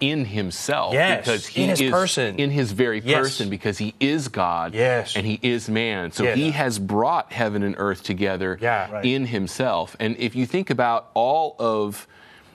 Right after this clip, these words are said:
Speaker 1: uh, as you talk about the ladder, Jesus as this conduit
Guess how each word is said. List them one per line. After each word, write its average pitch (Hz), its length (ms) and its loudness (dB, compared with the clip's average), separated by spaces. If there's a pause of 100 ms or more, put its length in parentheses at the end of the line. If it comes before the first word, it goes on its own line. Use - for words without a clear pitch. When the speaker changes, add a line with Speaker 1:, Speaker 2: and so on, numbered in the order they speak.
(120)
Speaker 1:
uh, 107 240 2
as 110 140 2
you 110 80 2
talk 110 180 0
about 101 160 -2
the 92 80 -2
ladder, 90 560 0 (300)
Jesus 107 540 0
as 92 340 -2
this 92 240 0
conduit 98 920 -2